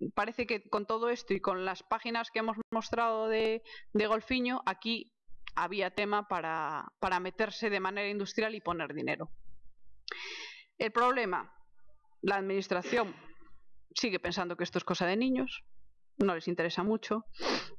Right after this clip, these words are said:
y las grandes, eh, editoriales gallegas no apostaron por el cómic, como hicieron en su momento por el libro ilustrado, y de hecho hoy en día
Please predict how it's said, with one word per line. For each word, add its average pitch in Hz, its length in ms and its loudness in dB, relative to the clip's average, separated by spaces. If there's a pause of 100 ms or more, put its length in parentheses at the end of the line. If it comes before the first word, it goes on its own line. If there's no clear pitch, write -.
(120)
y 247 140 4
las 202 180 4
grandes, 208 520 2
eh, 190 300 2
editoriales 202 540 2
gallegas 220 420 0
no 226 140 4
apostaron 170 440 -2
por 165 140 0
el 175 140 0
cómic, 214 320 0 (420)
como 185 260 2
hicieron 202 360 2
en 202 60 0
su 196 120 0
momento 196 380 4
por 180 120 2
el 185 100 0
libro 196 220 2
ilustrado, 220 560 0
y 202 80 -2
de 165 140 2
hecho 170 260 2
hoy 185 180 2
en 185 100 0
día 196 320 2